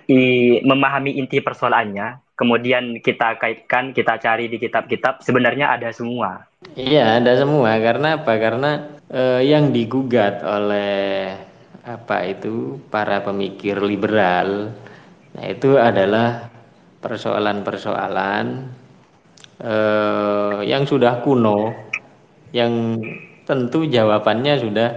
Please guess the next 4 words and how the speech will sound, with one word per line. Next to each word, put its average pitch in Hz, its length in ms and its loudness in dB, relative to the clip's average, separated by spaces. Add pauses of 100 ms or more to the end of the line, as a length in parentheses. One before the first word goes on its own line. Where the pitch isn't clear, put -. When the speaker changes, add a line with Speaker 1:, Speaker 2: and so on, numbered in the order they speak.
(460)
Speaker 2:
banyak 98 720 -2 (320)
numpuk 107 480 -2
di 101 160 -2
dalam 113 480 -2